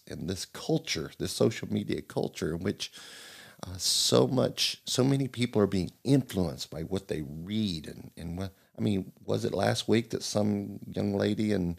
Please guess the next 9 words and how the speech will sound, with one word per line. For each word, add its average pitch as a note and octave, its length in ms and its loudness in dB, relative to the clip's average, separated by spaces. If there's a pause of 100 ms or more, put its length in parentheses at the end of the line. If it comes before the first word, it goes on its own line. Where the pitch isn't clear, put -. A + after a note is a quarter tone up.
(420)
McMinn F#2 460 2
County G#2+ 960 2
took G#2+ 180 -4
her G2 120 4
life A#2+ 420 0 (460)
because G2 280 -2
of F2 140 -4
bullying? C3 460 4 (680)
Uh, F#2 580 0